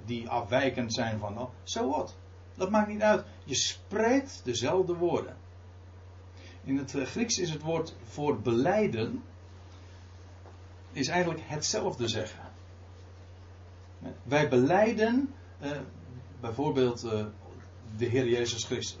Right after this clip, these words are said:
We belijden zijn woord. En dat betekent letterlijk, dat woord belijden is hetzelfde zeggen. En dat is wat, eh,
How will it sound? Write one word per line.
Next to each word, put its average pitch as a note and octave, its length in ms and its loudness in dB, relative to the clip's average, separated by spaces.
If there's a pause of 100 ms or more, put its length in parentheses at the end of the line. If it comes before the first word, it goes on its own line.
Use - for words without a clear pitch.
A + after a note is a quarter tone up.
We G#2+ 120 -4
belijden C#3 440 2
zijn C#3+ 140 -4
woord. C3 180 -4 (260)
En C#3 60 -6
dat C3+ 180 -2
betekent B2+ 260 2
letterlijk, A3+ 380 2
dat D#3 140 -4
woord D3+ 200 0
belijden F3+ 400 4
is F3 220 0 (180)
hetzelfde C3+ 600 0
zeggen. - 380 -8 (1700)
En F#3 120 0
dat G3+ 160 2
is E3+ 80 2
wat, D#3+ 260 2
eh, B2 260 4